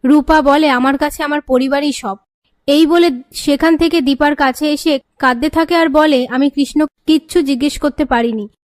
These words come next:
বাবা আমায় শর্ত দিয়েছে।" দীপা বলে, "তুই অনেক কঠিন পরিস্থিতির মধ্যে দিয়ে গেছিস, দেখবি সবকিছু ঠিক হয়ে যাবে।" রাত্রিবেলা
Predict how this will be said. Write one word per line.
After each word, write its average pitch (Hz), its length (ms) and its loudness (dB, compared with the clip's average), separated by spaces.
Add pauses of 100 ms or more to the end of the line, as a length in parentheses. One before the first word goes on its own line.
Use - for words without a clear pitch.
(140)
বাবা 262 340 2
আমায় 320 200 2
শর্ত 277 340 -2
দিয়েছে।" 233 480 -2 (200)
দীপা 277 280 2
বলে, 302 280 2
"তুই 302 220 0
অনেক 262 280 0
কঠিন 269 280 -2
পরিস্থিতির 277 720 -4 (260)
মধ্যে 262 300 2
দিয়ে 294 240 2
গেছিস, 226 500 -6 (240)
দেখবি 269 440 2
সবকিছু 311 580 -2
ঠিক 277 280 0
হয়ে 233 200 0
যাবে।" 208 320 -10 (480)
রাত্রিবেলা 285 840 2